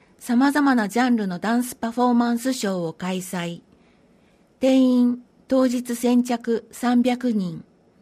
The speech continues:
早朝短調会、十一月二十三日祝日、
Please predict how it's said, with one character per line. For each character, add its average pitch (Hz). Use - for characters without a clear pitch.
早 269
朝 262
短 254
調 254
会、 165
十 254
一 262
月 254
二 269
十 254
三 240
日 202
祝 -
日、 214